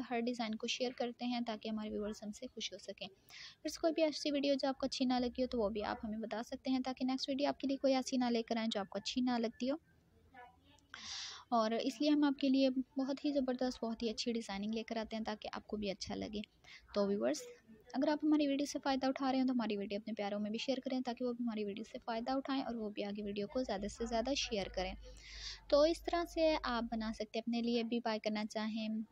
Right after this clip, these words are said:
और अपने babies के लिए तो आप बाय कर सकती हैं। तो viewers, अगर आप हमारे channel पर न्यू हैं तो सबसे पहले हमें subscribe करें, like करें, share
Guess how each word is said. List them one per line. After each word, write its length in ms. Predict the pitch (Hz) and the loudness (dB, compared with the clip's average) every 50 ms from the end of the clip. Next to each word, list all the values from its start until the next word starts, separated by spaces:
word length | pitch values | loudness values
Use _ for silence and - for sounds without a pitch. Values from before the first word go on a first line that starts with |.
| - _ - | -14 _ -8
और 340 | 214 208 202 196 196 202 202 202 | -6 -4 -2 -2 -2 -2 -2 -2
अपने 280 | 196 196 190 - 220 233 | -2 -2 -2 -2 -2 0
babies 280 | 240 226 240 233 - | 0 0 0 -2 -4
के 100 | - 240 226 | -2 -2 -2
लिए 160 | 220 220 226 | 0 0 -2
तो 120 | 220 220 | -2 -2
आप 120 | 202 196 208 | -4 -4 -4
बाय 200 | 208 - - 202 | -4 -4 -4 -4
कर 140 | - 190 190 | -6 -10 -14
सकती 340 | - - 190 - - 190 | -14 -16 -16 -16 -12 -12
हैं। 60 | 190 - - - - - - _ - | -12 -10 -12 -12 -14 -16 -10 _ 0
तो 100 | 247 247 | 2 2
viewers, 300 | 247 254 269 311 320 - | 4 6 4 4 4 2
अगर 160 | 349 - - | 0 2 2
आप 120 | 311 302 302 | 2 4 4
हमारे 240 | 294 285 285 285 277 | 4 4 4 4 4
channel 300 | 277 285 269 269 269 262 | 4 6 6 6 6 6
पर 120 | - 269 | 6 8
न्यू 180 | 262 269 262 262 | 8 8 8 8
हैं 120 | 262 262 | 6 4
तो 100 | - 254 | 0 -2
सबसे 260 | - 233 - - - | -6 -10 -10 -10 -6
पहले 200 | - 214 214 214 | -4 -2 0 0
हमें 100 | 214 233 | 0 -2
subscribe 480 | - - 269 - - - - 262 254 247 | -2 -2 -2 -4 -2 0 0 0 0 0
करें, 220 | - - 254 254 | -2 -2 -2 0
like 180 | 240 208 190 - - | 0 -2 -2 -4 -8
करें, 120 | - 202 214 | -8 -6 -4
share 240 | - - 254 247 | -2 0 0 0